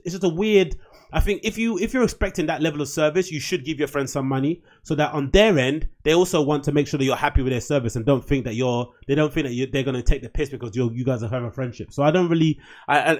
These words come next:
so the money thing, I don't really have a problem with, like, giving money to do something. I'm, I'm perfectly fine with, um, as long as it's not an exorbitant amount of, again, we don't know how to judge whether or not it's something exorbitant or something's too expensive, but I think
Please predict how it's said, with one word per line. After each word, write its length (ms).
so 180
the 100
money 280
thing, 200
I 80
don't 120
really 120
have 120
a 60
problem 280
with, 140
like, 180
giving 240
money 220
to 80
do 120
something. 460
I'm, 300
I'm 140
perfectly 420
fine 260
with, 140
um, 260
as 100
long 140
as 80
it's 80
not 120
an 60
exorbitant 540
amount 320
of, 140
again, 380
we 80
don't 100
know 60
how 140
to 220
judge 220
whether 200
or 20
not 100
it's 80
something 260
exorbitant 520
or 60
something's 560
too 100
expensive, 460
but 160
I 120
think 280